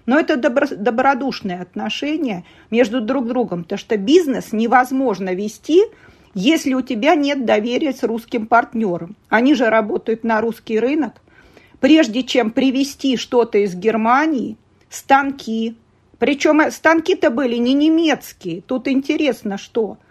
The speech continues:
Они в Англии покупали станки. До тысяча восемьсот сорок второго года в Англии был таможенный такой барьер, запрет вывозить станки из Англии и любые механизмы.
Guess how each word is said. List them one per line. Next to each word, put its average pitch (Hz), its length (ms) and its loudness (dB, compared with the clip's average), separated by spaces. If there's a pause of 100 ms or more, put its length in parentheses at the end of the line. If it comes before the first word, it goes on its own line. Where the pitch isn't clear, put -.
(360)
Они 311 320 2
в 330 60 4
Англии 285 440 2
покупали 202 640 -4
станки. 196 720 -6
До 240 200 2
тысяча 359 400 2
восемьсот 311 520 -2
сорок 285 300 -2
второго 254 440 2
года 240 480 -2 (560)
в 214 120 2
Англии 269 480 2
был 214 340 2
таможенный 220 760 0
такой 233 420 0
барьер, 240 680 0
запрет 269 600 2
вывозить 233 640 0
станки 254 560 -2
из 269 280 -4
Англии 170 500 -2
и 233 220 -4
любые 277 360 -2
механизмы. 220 840 -4